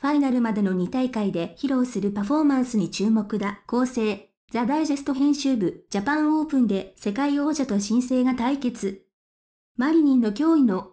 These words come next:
四回転六種類七本に宇野昌磨も気持ち一転。アエラ、日本、北米、欧州の三地域対抗団体戦、ジャパンオープンで日本が優勝した。男子シングルでは世界王者と新星の初対決に注目が集まった。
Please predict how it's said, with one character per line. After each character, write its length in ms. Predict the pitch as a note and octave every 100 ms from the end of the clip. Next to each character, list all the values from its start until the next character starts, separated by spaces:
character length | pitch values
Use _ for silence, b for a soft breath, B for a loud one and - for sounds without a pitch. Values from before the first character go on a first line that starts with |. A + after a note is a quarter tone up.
| _ A#3
四 180 | C#4+
回 200 | D#4 D#4+
転 220 | D#4 B3+ A3
六 200 | G3+ -
種 180 | D#4
類 160 | D#4+ B3+
七 260 | G#3+ C4 C#4+
本 240 | D#4 B3
に 240 | F#3+ F#3+ G3+
宇 80 | A#3
野 80 |
昌 260 | D4 E4 E4
磨 140 | D#4+
も 120 | C#4+ A3+
気 120 | G#3
持 120 | B3
ち 200 | C4+ D4
一 80 | C#4+
転。 260 | - F3 - _ -
ア 120 | C4
エ 80 | A3
ラ、 220 | F3+ -
日 140 | A#3 A#3
本、 340 | D4+ A3+ - _ _ -
北 260 | G3+ G3+
米、 320 | A3+ G#3 G3 - _ -
欧 160 | D4
州 260 | D#4 - B3
の 240 | G3+ F3+
三 240 | - B3 D4
地 180 | D4 D4
域 120 | -
対 220 | D#4 D4
抗 180 | D4 D4
団 220 | D4 D4
体 180 | C#4+ C#4
戦、 320 | C4+ B3 A#3+
ジ 120 | -
ャ 40 | G3+
パ 160 | C#4+
ン 120 | D#4 D#4+
オ 100 | D#4+
ー 20 |
プ 120 | D4
ン 80 | A#3
で 260 | F#3 F#3+ -
日 100 | G#3
本 220 | C#4 C4+
が 160 | G3+ -
優 120 | G#3+
勝 280 | C4+ A3 G#3
し 100 | G3+
た。 280 | F3 - _ _ _ _ _ _ _ -
男 160 | A#3+ D4
子 120 | D4
シ 160 | D#4+
ン 60 | D#4
グ 100 | D4+
ル 100 | C4
で 120 | G3+
は 240 | F3 F3 -
世 160 | -
界 240 | G3+ C#4 C#4
王 140 | C4+
者 140 | G#3 G3
と 260 | E3+ -
新 260 | - - C#4+
星 200 | D4 C#4+
の 80 | C4+
初 260 | B3 -
対 220 | - D4+ -
決 220 | C4+ A3+
に 200 | F#3 -
注 220 | B3+ C#4+
目 240 | D4 C#4+
が 180 | C4+ B3
集 120 | B3
ま 80 | A3+
っ 120 | A#3
た。 260 | - D#3+